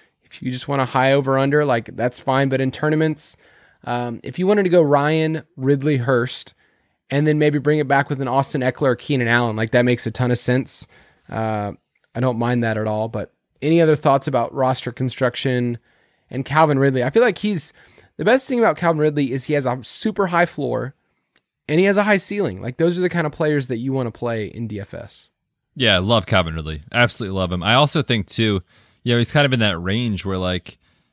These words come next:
Speaker 2: like, Keenan Allen, for sure, I think is gonna come with a higher roster percentage.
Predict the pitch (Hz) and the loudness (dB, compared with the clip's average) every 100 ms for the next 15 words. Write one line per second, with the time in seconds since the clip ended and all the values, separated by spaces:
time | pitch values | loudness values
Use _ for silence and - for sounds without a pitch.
0 | _ 104 - 147 131 110 113 101 - 101 | _ -6 -2 0 2 4 2 0 -2 -4
1 | - 135 131 90 - 92 101 92 101 90 | -2 0 2 2 0 -6 -6 -6 -4 -4
2 | 85 85 95 90 85 95 - 95 90 95 | -4 -2 0 0 0 -2 -2 -8 -4 -4
3 | 87 90 - | -2 -4 -8